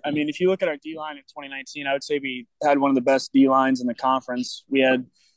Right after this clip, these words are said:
Dylan Wood, Kelly Pierce, Jackson Dobbs, um, all returning seniors that had a lot of game experience. And then you had a guy coming off the edge that was just a wrecking ball, um, really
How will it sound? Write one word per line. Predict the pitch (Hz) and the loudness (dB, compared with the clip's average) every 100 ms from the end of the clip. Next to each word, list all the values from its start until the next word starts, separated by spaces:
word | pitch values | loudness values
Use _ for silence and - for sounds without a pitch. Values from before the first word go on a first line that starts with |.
| _ 131 | _ 0
Dylan | 156 156 147 139 | 4 6 4 4
Wood, | 143 139 131 | 6 4 2
Kelly | 151 143 135 | 2 2 2
Pierce, | - 135 135 - - - | -2 -2 -2 -8 -10 0
Jackson | 147 143 - 139 | 2 2 -2 -2
Dobbs, | 131 131 131 127 - - _ _ _ - | 2 2 2 0 -10 -16 _ _ _ -4
um, | 127 120 - - - | 0 2 0 0 4
all | 151 151 | 6 6
returning | 143 - 151 147 139 135 131 | 4 0 0 0 0 -2 -6
seniors | - - 147 143 135 131 127 - - | -10 -4 0 2 2 0 -4 -12 -8
that | 135 127 123 | 0 0 2
had | 139 | 2
a | |
lot | 135 131 | 2 0
of | |
game | 135 131 | -4 -12
experience. | 131 - 139 135 135 - - - - - - | -12 -12 -12 -12 -12 -16 -16 -16 -18 -18 -16
And | 131 | -10
then | 135 | -6
you | 135 | -2
had | 143 | 0
a | |
guy | 135 135 | 4 2
coming | - 143 135 | 2 -4 -4
off | 131 | -4
the | 135 135 | -4 -4
edge | 131 - | -4 -4
that | 127 | -6
was | 123 | -6
just | - - | -14 -12
a | |
wrecking | 120 - - - | -6 -6 -6 -6
ball, | 120 120 120 - - - - | -2 0 -2 -6 -16 -18 -16
um, | 120 120 127 | -12 -12 -8
really | 135 131 123 | -6 -6 -8